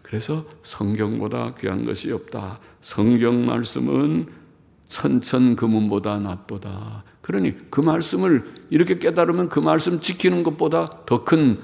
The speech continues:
보화가 없고 소유가 어디 있습니까? 여러분의 소유는 무엇입니까? 여러분이 가지고 있는 재산은 무엇입니까? 성경을 얼마나 지켰습니까? 본문의 교훈을 정리해 보십시다. 첫째로 여호와의 말씀은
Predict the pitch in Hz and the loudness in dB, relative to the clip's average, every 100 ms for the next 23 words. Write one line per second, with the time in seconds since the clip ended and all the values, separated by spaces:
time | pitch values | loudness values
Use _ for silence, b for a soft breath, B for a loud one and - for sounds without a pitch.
0 | - - 123 123 139 123 95 113 101 117 | -2 6 6 8 6 6 4 0 0 4
1 | 113 110 120 87 87 - 92 92 95 B | 4 6 4 2 -2 -2 -4 -4 -8 B
2 | B - 107 143 147 170 160 123 120 135 | B 2 8 8 8 6 2 0 2 2
3 | 156 107 135 - 92 90 85 107 101 b | 2 2 0 -2 -2 -2 -4 -10 -12 b
4 | b b - 120 135 147 175 165 127 143 | b b 4 8 10 8 6 4 0 0
5 | 151 147 127 139 139 - - 110 117 107 | 2 4 4 2 0 -4 -2 0 2 0
6 | 120 123 - - - - - b b - | -2 -4 -4 -4 -4 -10 -16 b b -8
7 | - 120 127 127 160 175 104 110 101 127 | 0 4 4 4 2 0 -2 -2 -2 -4
8 | - - - - - 104 98 - - 123 | -6 -10 -10 -10 -8 -6 -6 -8 -14 -20
9 | b b b b b b - 117 143 175 | b b b b b b 4 8 10 10
10 | 170 147 160 160 165 151 135 147 147 143 | 8 8 8 8 8 8 6 8 8 8
11 | 147 - - 123 156 156 156 151 156 165 | 2 0 0 2 2 -2 -4 0 2 8
12 | 165 120 104 - 113 139 190 269 262 185 | 8 8 4 6 8 10 8 6 6 4
13 | 190 208 - 117 110 127 156 175 | 2 0 2 4 4 4 2 0